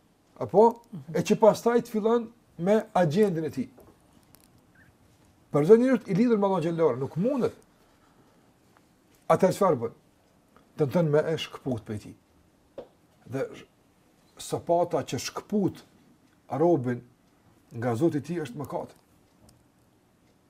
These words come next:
Për aq sa është e fuqishme, për aq edhe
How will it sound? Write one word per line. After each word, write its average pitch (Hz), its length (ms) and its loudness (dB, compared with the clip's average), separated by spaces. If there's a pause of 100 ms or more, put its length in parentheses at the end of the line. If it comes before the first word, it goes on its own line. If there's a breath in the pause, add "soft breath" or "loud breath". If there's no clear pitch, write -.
(480)
Për 151 180 6
aq 156 120 4
sa 143 220 2
është 120 160 -6
e - 80 -12
fuqishme, 170 400 -4
për 147 240 0
aq 147 160 -4
edhe 143 160 0